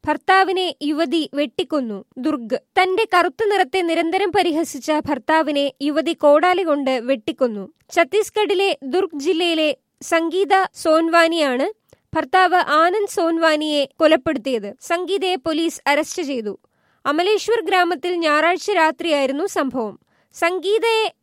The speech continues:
നിറത്തിന്റെ പേരിൽ ആനന്ദ് നിരന്തരം പരിഹസിക്കുമായിരുന്നെന്നും ഇതേ തുടർന്ന് ഇവർ വഴക്കിടുമായിരുന്നെന്നും പ്രാഥമികാന്വേഷണത്തിൽ ബോധ്യപ്പെട്ടതായി പോലീസ് സബ് ഡിവിഷൻ ഓഫീസർ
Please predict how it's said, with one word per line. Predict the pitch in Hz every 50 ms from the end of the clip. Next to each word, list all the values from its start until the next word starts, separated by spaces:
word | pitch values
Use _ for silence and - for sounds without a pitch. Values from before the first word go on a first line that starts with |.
| - 311
നിറത്തിന്റെ | 330 330 330 330 - 453 392 370 453
പേരിൽ | - 403 359 339 330 320 302 -
ആനന്ദ് | 277 285 302 302 330 330 320
നിരന്തരം | 311 294 294 311 330 339 381 392 359 381 339
പരിഹസിക്കുമായിരുന്നെന്നും | 381 311 269 311 302 339 330 - 349 - 370 359 339 320 302 294 285 294 294 269 247 240 262 339 392 _ _ _ _ _ _ _ -
ഇതേ | 339 302 427 453
തുടർന്ന് | - 427 403 403 349 370 403 392 339 - -
ഇവർ | 294 320 330 349 349
വഴക്കിടുമായിരുന്നെന്നും | 294 330 311 302 349 - - 415 320 427 415 381 339 330 320 320 330 294 277 285 339 392
പ്രാഥമികാന്വേഷണത്തിൽ | - 339 302 294 240 320 311 330 320 302 320 320 320 311 311 330 320 320 - - 311 285 254 - 302 349
ബോധ്യപ്പെട്ടതായി | 349 294 294 285 285 226 311 247 277 311 233 285 262 262 233 233 262 339 427 - _ _ _ _ _ _ -
പോലീസ് | 359 370 339 427 440 453 -
സബ് | 440 359 269 269
ഡിവിഷൻ | 254 302 330 - - 370 339 294 - -
ഓഫീസർ | 285 285 - - 311 302 - - 294 294